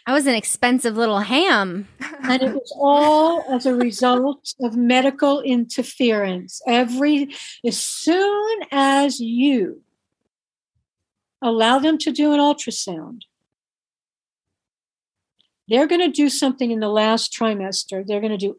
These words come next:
Speaker 2: everything they can through the ultrasounds to tell you your placenta is aging, your uterus is too small, you don't have enough fluid. They're gonna make up a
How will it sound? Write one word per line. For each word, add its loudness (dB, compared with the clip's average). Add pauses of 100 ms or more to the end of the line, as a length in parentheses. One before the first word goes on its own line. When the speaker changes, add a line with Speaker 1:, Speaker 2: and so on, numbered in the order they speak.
Speaker 2:
everything 0
they 2
can -2 (380)
through 2
the 0
ultrasounds -2 (720)
to -2
tell 2
you 2 (560)
your 0 (640)
placenta 0
is 0
aging, -4 (540)
your -2
uterus 2
is -4
too -6
small, -4 (480)
you -10
don't 2
have 2
enough 0
fluid. -4
They're -2
gonna 0 (100)
make 2
up -2
a -12